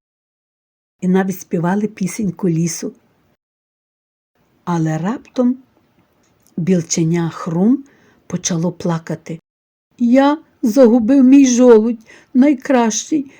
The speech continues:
він був з крапочкою». «Не хвилюйся, знайдемо»,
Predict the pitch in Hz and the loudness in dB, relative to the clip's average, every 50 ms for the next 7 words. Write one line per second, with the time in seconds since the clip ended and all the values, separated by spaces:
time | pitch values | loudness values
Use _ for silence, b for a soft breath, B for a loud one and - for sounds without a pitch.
0 | B B B 233 220 269 277 262 254 269 294 262 - - - - 269 269 254 254 | B B B 2 4 6 6 6 4 0 -2 -4 -8 -12 -6 -2 0 0 0 0
1 | - - 233 - - - - 226 202 285 294 254 - _ _ _ _ _ _ _ | -2 -6 -10 -12 -12 -12 -8 -6 -6 -6 -6 -8 -12 _ _ _ _ _ _ _
2 | _ _ _ _ _ _ _ _ - 254 247 262 277 254 - - 277 269 285 285 | _ _ _ _ _ _ _ _ 0 4 4 4 4 2 0 -2 0 2 4 6
3 | 247 262 269 269 262 226 196 180 - - - 160 - b b b b b 220 196 | 6 6 6 6 6 4 4 2 -2 -4 -4 -4 -6 b b b b b -4 0
4 | 214 240 269 277 262 233 226 269 254 220 202 190 180 160 151 | 2 4 4 4 2 4 4 4 4 4 4 2 0 -2 -4